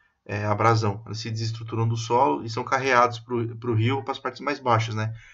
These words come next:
E esse efeito contínuo de desagregação das partículas, o que acontece? Arranca a cobertura vegetal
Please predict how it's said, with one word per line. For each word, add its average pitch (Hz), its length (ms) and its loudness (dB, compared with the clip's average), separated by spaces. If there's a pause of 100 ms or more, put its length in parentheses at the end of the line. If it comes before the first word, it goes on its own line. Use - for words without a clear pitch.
(160)
E 123 80 -4
esse 135 100 -6
efeito 143 280 -6
contínuo 131 500 -2
de 110 160 -2
desagregação 110 880 2 (260)
das 113 140 -8
partículas, 113 580 -4
o 113 40 -16 (480)
que 123 80 -4
acontece? 117 480 0
Arranca 117 460 2
a 110 180 0
cobertura 117 440 0
vegetal 120 640 0